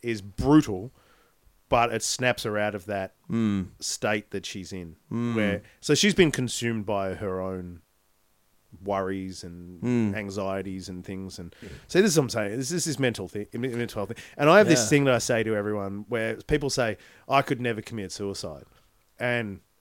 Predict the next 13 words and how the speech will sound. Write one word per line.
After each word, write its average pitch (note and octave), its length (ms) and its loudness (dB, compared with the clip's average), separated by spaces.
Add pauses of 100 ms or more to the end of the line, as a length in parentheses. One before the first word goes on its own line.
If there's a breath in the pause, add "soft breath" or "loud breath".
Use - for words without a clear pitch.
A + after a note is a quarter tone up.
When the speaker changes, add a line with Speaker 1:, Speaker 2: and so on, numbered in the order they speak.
(140)
Speaker 1:
I B2 120 2
always D3 180 4
say A2+ 160 -2
to G#2 40 -6
people, A2 260 -4
it's F#2+ 80 -8
like, A2 200 -6
"No, C#3 200 -2
you D#3 120 0
should G3 160 -2
think E3+ 160 -2
yourself B2+ 320 -2
lucky G#2+ 480 -6